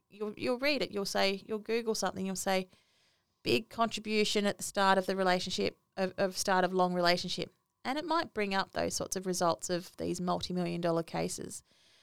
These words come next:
um, whereby, you know, husband in, in that case particularly, um, will get to retain, um, majority of that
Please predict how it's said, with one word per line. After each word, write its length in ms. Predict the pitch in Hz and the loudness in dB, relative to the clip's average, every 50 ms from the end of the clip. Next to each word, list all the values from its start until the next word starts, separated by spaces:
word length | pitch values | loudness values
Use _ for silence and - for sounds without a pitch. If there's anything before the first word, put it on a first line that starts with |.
| _ _ _ _ _ - | _ _ _ _ _ 2
um, 380 | 196 190 185 180 185 185 180 - _ _ _ _ _ _ _ _ _ _ _ _ _ | 6 6 6 6 6 2 -2 -6 _ _ _ _ _ _ _ _ _ _ _ _ _
whereby, 760 | - 190 190 185 180 180 180 185 175 175 175 175 170 175 - _ _ _ _ | 2 6 8 10 10 10 8 8 6 8 6 6 4 2 0 _ _ _ _
you 120 | - 196 175 | -4 0 0
know, 120 | 170 190 | 0 0
husband 640 | 190 - - 180 190 180 180 - 185 180 185 185 | 0 2 4 6 6 6 4 2 0 0 0 -2
in, 160 | - 190 180 - | -4 -4 -4 -6
in 140 | - - 190 175 | -6 -4 -2 -2
that 160 | 175 - - | -2 -2 -2
case 300 | - - 175 180 185 - | -2 -2 -2 -2 -2 -4
particularly, 640 | - - - 180 175 - - 190 185 180 185 - - - - | -8 -10 -10 -8 -8 -4 0 0 0 0 0 -4 -10 -8 -2
um, 260 | - 180 175 175 180 180 | 0 0 0 0 0 0
will 140 | 185 180 | 0 0
get 240 | 180 - 185 - - | 0 0 0 -2 0
to 100 | - 190 | -2 -4
retain, 640 | 180 175 170 - - - 190 185 185 180 180 180 180 - _ _ _ _ _ _ _ _ - | -4 -4 -2 -2 -2 0 2 2 2 2 2 0 -2 -6 _ _ _ _ _ _ _ _ -2
um, 260 | 175 175 175 180 185 - | 0 0 0 -2 -4 -6
majority 760 | 185 185 185 185 190 180 180 180 170 175 175 175 180 170 - _ _ - | -6 -4 -2 2 4 6 6 6 6 4 2 2 0 -2 -6 _ _ 4
of 340 | 180 180 170 180 - - - | 6 6 6 4 0 -6 -4
that 200 | - 170 156 - | -2 -2 -2 -4